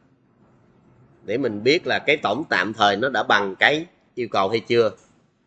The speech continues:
Mình phải dừng lại. Như vậy chỗ này phát sinh ra là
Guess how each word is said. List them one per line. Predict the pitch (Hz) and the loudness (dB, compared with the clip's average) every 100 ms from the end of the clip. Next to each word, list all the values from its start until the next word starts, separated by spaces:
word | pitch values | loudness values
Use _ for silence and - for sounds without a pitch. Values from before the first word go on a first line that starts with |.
| _ _ _ _ _ _ _ _ _ _ _ | _ _ _ _ _ _ _ _ _ _ _
Mình | 104 101 | -12 -8
phải | 107 | -2
dừng | 120 101 | 0 0
lại. | 92 82 80 _ _ _ _ _ _ _ _ _ | 0 -4 -8 _ _ _ _ _ _ _ _ _
Như | 123 | -6
vậy | 110 - | -4 -4
chỗ | 98 | -2
này | 120 101 92 87 _ - - | 0 2 0 -6 _ -14 -6
phát | 139 - | -6 -2
sinh | 139 117 | -2 0
ra | 110 110 101 - - - _ | 2 2 0 -6 -14 -16 _
là | 95 | -8